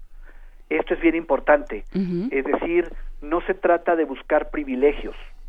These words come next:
Speaker 1: Justamente ahora el privilegio está en los heterosexuales que pueden no solamente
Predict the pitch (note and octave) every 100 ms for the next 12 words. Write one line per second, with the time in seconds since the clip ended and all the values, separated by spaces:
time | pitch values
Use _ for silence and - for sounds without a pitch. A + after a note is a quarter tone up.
0 | - - - - F3 - G3 F#3 F3+ D#3+
1 | D3+ D#3+ F#3 A3 - - - C#3+ C3+ -
2 | C3+ C3 D3+ - F#3 - D#3 D#3 F3+ -
3 | D3 C3+ B2+ C3+ B2 C3 B2+ D#3 - D#3
4 | C#3+ E3+ - - - C#3+ D3+ D3 - -
5 | - - - D3 D#3+ F#3 F3 D#3 D#3 D3+
6 | D#3+ D#3 E3